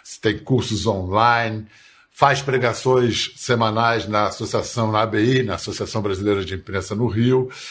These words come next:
e você tá lançando esse livro, Lendo Filipenses, um comentário para hoje. Epístola de Paula ti-, de Paulo, tida como uma das,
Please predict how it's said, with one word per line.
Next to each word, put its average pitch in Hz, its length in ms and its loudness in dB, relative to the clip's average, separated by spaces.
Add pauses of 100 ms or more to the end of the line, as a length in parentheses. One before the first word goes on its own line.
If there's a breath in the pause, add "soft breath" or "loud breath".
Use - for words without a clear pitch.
(300 loud breath)
e 180 60 -4
você 180 300 4
tá 190 200 0
lançando 160 640 4
esse 160 240 0
livro, 101 480 0
Lendo 151 640 2
Filipenses, 120 1000 0
um 139 140 -2
comentário 120 760 -2
para 120 260 2
hoje. 92 460 0 (380 loud breath)
Epístola 156 680 2
de 110 120 0
Paula 139 480 2
ti-, 160 420 -2
de 104 180 -4
Paulo, 135 500 2 (420 loud breath)
tida 160 400 0
como 180 460 2
uma 180 180 0
das, 156 560 0